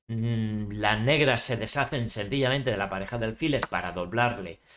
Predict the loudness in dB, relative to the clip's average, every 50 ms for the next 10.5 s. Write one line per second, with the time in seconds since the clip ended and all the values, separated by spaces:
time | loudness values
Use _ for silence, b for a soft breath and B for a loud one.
0 | B B _ _ _ 0 2 2 4 4 4 2 2 2 2 2 2 4 4 4
1 | 4 4 4 4 2 2 4 2 2 2 2 2 2 2 2 0 0 0 2 4
2 | 2 4 4 2 2 4 4 4 6 6 4 4 4 2 4 4 4 6 6 6
3 | 4 4 4 4 4 4 4 2 -2 0 2 4 6 6 6 6 6 6 4 2
4 | 2 2 2 2 4 2 4 4 4 4 4 4 4 4 4 2 0 -2 b b
5 | b b b b _ 4 6 6 8 8 8 6 6 4 2 2 0 2 4 6
6 | 6 6 6 4 4 4 4 4 4 4 4 4 4 4 4 4 2 2 2 2
7 | 0 0 0 2 2 2 2 0 0 2 4 4 4 4 2 2 2 2 2 4
8 | 4 4 4 4 4 4 4 4 4 4 2 2 4 4 6 6 4 2 0 0
9 | 0 0 2 4 4 4 4 4 2 2 0 2 2 2 2 4 2 2 0 0
10 | -2 -2 0 0 0 2 2 0 -2 b